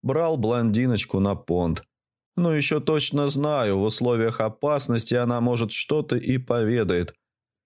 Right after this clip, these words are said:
Как только мы окажемся за пределами Калинина, не дождусь ничего. Опять будут туманные изречения,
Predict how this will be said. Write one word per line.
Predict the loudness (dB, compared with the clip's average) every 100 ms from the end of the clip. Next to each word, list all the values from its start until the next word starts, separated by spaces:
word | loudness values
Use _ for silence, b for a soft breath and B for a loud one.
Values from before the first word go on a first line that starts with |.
| _ -4
Как | -2
только | 0 -2 0
мы | 2 2
окажемся | 0 -4 0 0 2 0 0
за | 0 0
пределами | -2 0 2 2 0
Калинина, | 0 0 0 0 0 0 -4 -10 _ -4
не | 0 0
дождусь | 0 0 0 0 0
ничего. | 0 0 0 2 0 -4 _ _ _ _ _ _ -4
Опять | -4 -2 0 0 0
будут | 0 0 -2
туманные | -2 0 0 0 0 0
изречения, | 0 0 0 0 -2 0 0 -2 -4